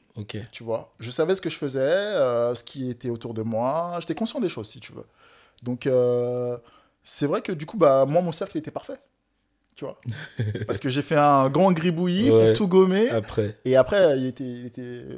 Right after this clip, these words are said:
Speaker 2: forcément plus, plus net, tu vois. Et je me suis rappelé de cette phrase. Ah, euh, la phrase, c'était, euh, « Ah, les gens qui dessinent bien, c'est ceux qui dessinent, euh, avec des petits traits. » C'est ma prof qui m'a dit ça, tu vois.
Speaker 1: Ok.
Speaker 2: Ma maîtresse. Et, euh,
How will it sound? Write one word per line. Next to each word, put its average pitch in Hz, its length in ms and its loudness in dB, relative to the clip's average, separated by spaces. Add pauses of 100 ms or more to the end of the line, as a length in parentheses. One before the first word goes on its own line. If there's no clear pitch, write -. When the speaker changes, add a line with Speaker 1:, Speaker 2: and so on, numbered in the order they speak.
Speaker 2:
forcément 139 380 -16
plus, - 180 -16
plus - 180 -18
net, - 160 -10
tu - 100 -16
vois. - 140 -20 (960)
Et 143 80 0
je 156 80 -2
me 160 60 -2
suis - 80 -4
rappelé 202 200 0
de - 40 -10
cette - 140 -10
phrase. - 260 -10 (560)
Ah, 196 340 4
euh, 131 680 2 (340)
la 139 80 -2
phrase, - 200 -8
c'était, 196 260 -12
euh, « - 240 -6 (100)
Ah, 185 80 -2
les 180 140 -4
gens 185 100 -8
qui 170 140 -16
dessinent 156 280 -10
bien, 202 280 -8
c'est - 100 -10
ceux - 140 -10
qui - 80 -20
dessinent, 156 320 -10
euh, 143 200 -8
avec 143 180 -8
des 151 80 -14
petits - 160 -18
traits. » - 180 -18 (920)
C'est - 140 -12
ma 143 80 -4
prof - 200 -6
qui - 120 -18
m'a 113 60 -12
dit - 140 -18
ça, - 180 -20
tu - 180 -20
vois. 120 120 -14
Speaker 1:
Ok. - 160 -12 (520)
Speaker 2:
Ma 120 80 -6
maîtresse. - 680 -10 (540)
Et, 139 200 -2
euh, 127 520 2